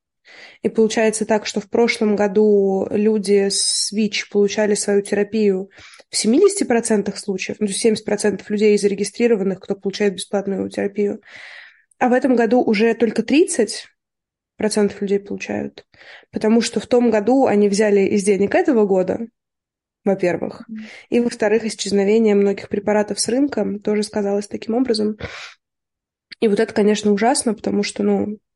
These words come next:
Speaker 1: люди не виноваты в том, что происходит вокруг, и они имеют право, по крайней мере, на здоровье.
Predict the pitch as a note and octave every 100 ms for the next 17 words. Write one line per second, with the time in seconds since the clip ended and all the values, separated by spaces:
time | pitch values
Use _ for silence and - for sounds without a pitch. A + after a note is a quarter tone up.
0 | _ _ - - - A#3+ A#3 A#3+ A3 A3
1 | G#3+ A3+ A#3+ G#3+ G3+ G#3+ G#3 - G#3 G#3
2 | G#3 - A3 G3 - G3+ - D4+ - -
3 | _ _ _ _ _ - - _ - A#3
4 | G#3+ G#3 A#3 B3+ A#3 A3+ A3+ G#3 G#3 G#3
5 | G#3+ G#3+ F#3 F#3 F#3+ G3+ G3+ G#3 G3+ G#3
6 | G#3 G3 F#3+ F#3+ G3+ G3 F#3+ A3 G3 F#3+
7 | G3+